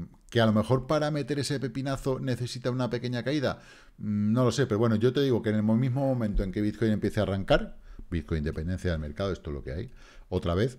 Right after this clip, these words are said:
eh, eh, Algorand va a irse arriba. Creo que cualquier, eh, compra por, ah, la zona de uno cincuenta y cinco es muy buena,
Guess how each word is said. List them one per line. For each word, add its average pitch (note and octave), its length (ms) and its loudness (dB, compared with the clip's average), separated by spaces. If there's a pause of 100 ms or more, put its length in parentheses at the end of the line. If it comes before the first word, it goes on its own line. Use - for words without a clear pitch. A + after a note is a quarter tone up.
eh, F2 400 -6
eh, - 120 -20
Algorand F2+ 580 -2
va E2 240 0
a E2 80 -2
irse F2+ 200 -2
arriba. D#2+ 360 0 (320)
Creo B2+ 420 8
que G2 140 -2
cualquier, A#2+ 520 4
eh, G#2 460 4
compra F#2+ 540 0
por, B2+ 680 4
ah, C3 220 -6
la B2 220 -4
zona A2+ 320 2
de A2 380 6
uno B2 180 4
cincuenta G#2+ 440 2
y G2+ 40 2
cinco C#3+ 520 -2 (280)
es G#2+ 220 -2
muy A#2+ 380 2
buena, A#2+ 380 0